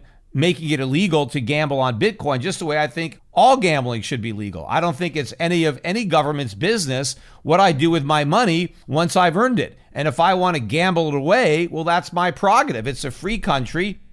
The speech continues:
and I can do what I want with the money that I earn. And that would include gambling on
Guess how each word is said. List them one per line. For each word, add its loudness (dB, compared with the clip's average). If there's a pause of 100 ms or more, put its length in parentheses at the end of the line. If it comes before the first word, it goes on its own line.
(120)
and 0
I 0
can -2
do 2
what 4
I 4
want 4 (240)
with 0
the 2
money 2
that 4
I 4
earn. 2
And -6
that 0
would 0
include -2 (240)
gambling -2
on 0